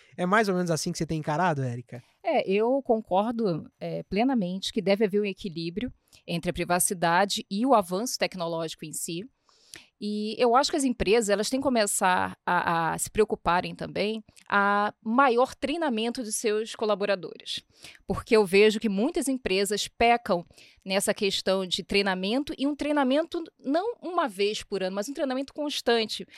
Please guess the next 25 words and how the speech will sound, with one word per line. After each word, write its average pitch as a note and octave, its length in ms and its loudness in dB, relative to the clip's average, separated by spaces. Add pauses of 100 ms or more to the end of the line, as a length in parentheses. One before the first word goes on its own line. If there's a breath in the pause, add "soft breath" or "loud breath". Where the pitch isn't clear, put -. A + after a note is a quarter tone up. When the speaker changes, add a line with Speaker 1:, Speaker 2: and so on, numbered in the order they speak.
(120 loud breath)
Speaker 2:
pra B3 100 0
se - 120 -6
tornar B3 440 -4
normal G3 720 0 (320 loud breath)
a F#3 120 2
cultura G3+ 420 -2
de F#3 240 -2
cibersegurança F#3 800 0
dentro F3+ 240 -4
das F3 160 -2
empresas. - 560 -14 (320 loud breath)
E B3 100 -2
não D#4 160 2
só - 140 0
empresas B3+ 400 4
grandes, F#3 400 2
porque - 160 -6
em C4 40 0
empresas A#3+ 340 0
grandes A#3 320 -2
a - 20 -10
gente C#4 160 -8
já C#4+ 140 0
vê A3 180 2
que - 140 -12